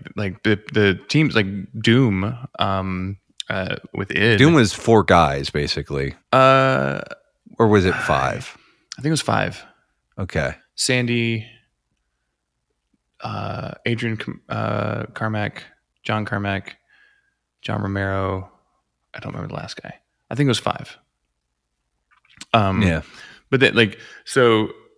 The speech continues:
Speaker 1: well, I mean, World of Warcraft, vanilla World of Warcraft was only forty-five people that worked on it.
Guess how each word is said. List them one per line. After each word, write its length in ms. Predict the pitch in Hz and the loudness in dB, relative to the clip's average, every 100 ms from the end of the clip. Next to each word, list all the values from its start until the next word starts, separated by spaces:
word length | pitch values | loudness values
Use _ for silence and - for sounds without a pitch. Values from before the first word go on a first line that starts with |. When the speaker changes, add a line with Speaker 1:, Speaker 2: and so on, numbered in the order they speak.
| _ _ _ _ _ _ _ | _ _ _ _ _ _ _
Speaker 1:
well, 200 | 123 123 | 2 4
I 60 | 98 | 4
mean, 300 | 120 107 95 | 2 0 2
World 180 | 120 107 | 2 4
of 60 | |
Warcraft, 420 | 104 - - 113 - | 2 0 -4 -10 -4
vanilla 300 | 98 117 117 | 0 2 2
World 220 | 101 92 | 0 0
of 60 | |
Warcraft 400 | 90 127 - - | 2 2 0 -4
was 140 | - - | -4 -2
only 160 | 101 95 | -2 -2
forty-five 680 | 90 95 92 101 101 98 | -4 -4 -4 -2 -2 -4
people 340 | - 101 - - | -6 -6 -6 -8
that 140 | - | -4
worked 220 | 98 98 | -2 -2
on 160 | - | -8
it. 80 | - | -12